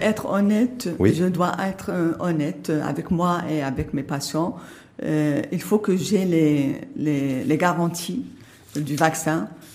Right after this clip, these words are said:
Speaker 1: euh, que les données soient publiées.
Speaker 2: C'est-à-dire qu'ils montrent les, les,
Speaker 1: Oui,
Speaker 2: l'efficacité
Speaker 1: oui,
Speaker 2: du vaccin.
Speaker 1: oui, oui. Avant de me solliciter pour moi, ce qui sera vrai pour moi sera pour mes patients aussi.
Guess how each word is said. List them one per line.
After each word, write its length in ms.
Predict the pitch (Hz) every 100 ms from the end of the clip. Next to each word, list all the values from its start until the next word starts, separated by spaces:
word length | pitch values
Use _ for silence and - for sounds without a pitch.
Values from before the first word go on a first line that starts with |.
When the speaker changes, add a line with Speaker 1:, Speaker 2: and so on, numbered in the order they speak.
| -
Speaker 1:
euh, 340 | - 156 151 143
que 160 | 147
les 340 | 165 165 160 151
données 300 | 165 180 170
soient 180 | 175 165
publiées. 720 | 165 170 143 151 156 170 175 - -
Speaker 2:
C'est-à-dire 200 | - 95
qu'ils 100 | 107
montrent 200 | 107 98
les, 160 | 107 104
les, 240 | 107 95
Speaker 1:
Oui, 200 | 95 98
Speaker 2:
l'efficacité 400 | 160 120 113 180
Speaker 1:
oui, 60 | 165
Speaker 2:
du 80 |
vaccin. 220 | 92 - 170
Speaker 1:
oui, 100 | 175
oui. 120 | 160 -
Avant 240 | 160 165 202
de 80 | 180
me 140 | 165
solliciter 680 | 175 180 - 156 - 190 185
pour 180 | 185 156
moi, 140 | 175
ce 100 | 175
qui 200 | 190 156
sera 520 | - 151 156 156 135 139
vrai 160 | 175
pour 140 | 175 165
moi 160 | 156
sera 240 | 165 - 151
pour 180 | 151
mes 120 | 143 131
patients 320 | - - 90
aussi. 280 | - 101